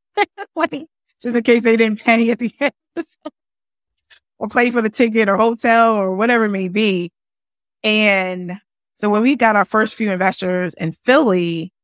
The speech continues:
it was just me having the confidence to be like, "Okay, I'm just gonna ask you." And I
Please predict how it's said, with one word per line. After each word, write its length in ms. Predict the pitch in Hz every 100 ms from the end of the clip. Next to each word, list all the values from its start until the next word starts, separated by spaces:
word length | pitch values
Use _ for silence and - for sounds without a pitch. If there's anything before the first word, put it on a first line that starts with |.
| _ _ _ _ _ _ _ _ _ _ _ _ _ _ _ _ _ _ _ _ -
it 80 |
was 140 | 240 311
just 140 | 349
me 180 | 233 214
having 500 | - - 202 214 202
the 60 | 190
confidence 480 | - 202 208 185
to 80 | 196
be 80 | 190
like, 160 | 180 190
"Okay, 320 | 196 175 165
I'm 140 | 175
just 120 | 185
gonna 140 | 190 180
ask 280 | 165 - 156
you." 260 | 143 175 -
And 480 | 185 170 170 165 143
I 200 | 175